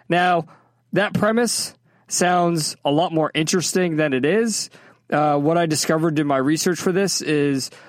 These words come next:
the woman who wrote Gone Girl, the book that this movie is based on, is one of her favorite books. So I would suggest if you're gonna watch this movie and you haven't seen Gone Girl,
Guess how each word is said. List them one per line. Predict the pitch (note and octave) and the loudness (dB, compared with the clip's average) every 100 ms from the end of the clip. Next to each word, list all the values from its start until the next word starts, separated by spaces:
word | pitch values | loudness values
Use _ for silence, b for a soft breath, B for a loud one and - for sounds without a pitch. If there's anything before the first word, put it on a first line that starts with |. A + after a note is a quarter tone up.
| B | B
the | - D#3 | -2 0
woman | C#3+ E3+ F3+ | 0 0 0
who | D3+ | 0
wrote | D#3+ C#3+ D#3 D3 | 0 2 0 0
Gone | D3 D3+ E3+ | 0 0 0
Girl, | E3+ G3+ G#3+ G#3 - | 0 2 0 -2 -4
the | C3+ | -4
book | - D#3 F3 - - b b b b b b _ _ _ _ | -2 -2 -2 -6 -14 b b b b b b _ _ _ _
that | D#3+ D3+ | -2 -2
this | G3+ D3 D#3 | -4 -4 0
movie | D#3 D#3 | 0 0
is | B2+ | 0
based | C#3 D3+ - | -2 -2 0
on, | E3 | 0
is | C#3+ | 0
one | C3 D3 | 0 -2
of | C#3+ | 0
her | D3 | -2
favorite | C#3 D3+ C3+ | 0 -2 -2
books. | A2+ D3+ F#3+ - - - B B B | -2 -2 -2 -4 -6 -12 B B B
So | B F3 | B 0
I | D#3+ | 2
would | F3+ | 0
suggest | - D#3+ E3 E3+ | 0 0 0 0
if | D#3+ | 0
you're | D#3 | 0
gonna | D#3+ F3 | 2 2
watch | E3+ D#3+ F3 | 2 0 -2
this | F3 | 0
movie | F#3+ F#3+ G#3 G3+ | 0 0 2 0
and | D3+ | 0
you | C3+ | 0
haven't | D3 D#3+ | 0 0
seen | D3 D#3+ D3 | -2 -2 0
Gone | C3+ D3+ D3 | 0 0 0
Girl, | F3 F#3 | 0 0